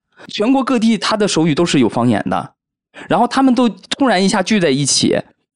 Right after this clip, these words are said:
嗯，我之前那点功底啊，就，就包括这个，呃，就跟父母交流的，或者跟本地聋人交流的这点经验根本就不够用。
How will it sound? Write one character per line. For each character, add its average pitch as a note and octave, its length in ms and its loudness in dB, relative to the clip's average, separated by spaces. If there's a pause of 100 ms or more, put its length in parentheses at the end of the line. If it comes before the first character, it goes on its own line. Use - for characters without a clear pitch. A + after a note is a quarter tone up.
(360)
嗯， E3 200 2
我 D#3+ 180 4
之 C4+ 160 -2
前 G3+ 220 2
那 B3 80 2
点 D#3+ 260 0
功 A3 240 4
底 C3+ 220 2
啊， A#2+ 160 0
就， D3 120 0
就 D#3 240 0
包 F#3 220 0
括 F#3+ 160 2
这 E3 160 0
个， D#3 240 0 (320)
呃， C#3 180 2
就 D#3+ 120 -2
跟 F3+ 160 -2
父 A3+ 160 -2
母 D#3 160 4
交 F3+ 180 2
流 E3+ 160 2
的， C#3+ 100 2
或 F3+ 140 -2
者 E3+ 80 0
跟 G#3 160 -2
本 D3 160 -4
地 F#3+ 140 0
聋 D#3 180 2
人 D3 100 2
交 F#3 180 0
流 D3 120 2
的 D3 100 0
这 E3 120 -2
点 C#3 120 0
经 D3+ 200 0
验 C#3+ 120 2
根 C4+ 200 2
本 D#3+ 80 2
就 B2+ 120 -2
不 A2 140 -4
够 A2 140 2
用。 G#2+ 200 0